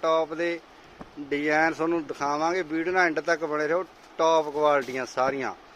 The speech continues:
ਕੱਪੜੇ ਦਾ ਕੋਈ ਲਾਂਭਾ ਨਹੀਂ, ਕੰਪਨੀ ਦੀ ਮੋਹਰ ਆਊਗੀ ਕੰਨੀ ਦੇ ਉੱਪਰ ਸਾਰਿਆਂ ਦੇ। ਦੇਖੋ ਜੀ, ਡਿਜ਼ਾਈਨ ਸਾਰੇ ਨਿਊ ਫਰੈਸ਼, ਫਰੈਸ਼ ਡਿਜ਼ਾਈਨ ਪਹੁੰਚ ਚੁੱਕੇ ਨੇ ਭਾਈ। ਦੇਖੋ ਭਾਈ, ਪੂਰੇ ਮਿੱਠੇ ਮਿੱਠੇ ਰੇਟਾਂ ਦੇ ਵਿੱਚ ਡਿਜ਼ਾਈਨ ਆ ਗਏ ਨੇ।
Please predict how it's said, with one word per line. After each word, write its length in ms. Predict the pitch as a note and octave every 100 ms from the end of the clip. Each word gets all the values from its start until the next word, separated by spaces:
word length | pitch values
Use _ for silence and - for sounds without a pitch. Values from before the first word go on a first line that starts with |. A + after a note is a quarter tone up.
| - - -
ਕੱਪੜੇ 340 | D3 F3+ F#3
ਦਾ 120 | F#3
ਕੋਈ 220 | F3 F3
ਲਾਂਭਾ 400 | E3+ D#3 D3+ D#3+
ਨਹੀਂ, 120 | E3+ F3
ਕੰਪਨੀ 440 | D#3+ D3 D3+ D#3+
ਦੀ 80 | D#3
ਮੋਹਰ 300 | C#3 D3 F3
ਆਊਗੀ 280 | E3+ E3 D#3+
ਕੰਨੀ 320 | D#3+ D3+ D#3
ਦੇ 60 |
ਉੱਪਰ 300 | D#3 - D#3
ਸਾਰਿਆਂ 380 | D3+ D3+ D#3+ E3
ਦੇ। 200 | D#3 E3 - - - - - C3+
ਦੇਖੋ 360 | C#3+ - C#3
ਜੀ, 140 | G#2+ G#2 - - - -
ਡਿਜ਼ਾਈਨ 400 | C3 D3 D#3+ E3
ਸਾਰੇ 460 | - D3+ E3 F#3 F3 - - - - C3+
ਨਿਊ 280 | D3+ G3
ਫਰੈਸ਼, 420 | F#3 D3+ E3 - -
ਫਰੈਸ਼ 320 | D#3+ F3 -
ਡਿਜ਼ਾਈਨ 320 | C#3 C#3+ D#3+ F3+
ਪਹੁੰਚ 300 | F3+ F#3+ F3
ਚੁੱਕੇ 260 | E3+ E3
ਨੇ 80 | D#3+
ਭਾਈ। 300 | D#3+ D3+ C#3
ਦੇਖੋ 320 | C#3 C#3 -
ਭਾਈ, 180 | D3+ C#3+
ਪੂਰੇ 260 | C3+ C3+ C#3
ਮਿੱਠੇ 320 | B2 - C#3
ਮਿੱਠੇ 240 | D3 D#3+
ਰੇਟਾਂ 260 | D3 C3+ C3+
ਦੇ 80 | C#3
ਵਿੱਚ 160 | C#3
ਡਿਜ਼ਾਈਨ 360 | B2 A#2+ A#2+ C3
ਆ 120 | B2+
ਗਏ 80 | B2+
ਨੇ। 160 | C#3+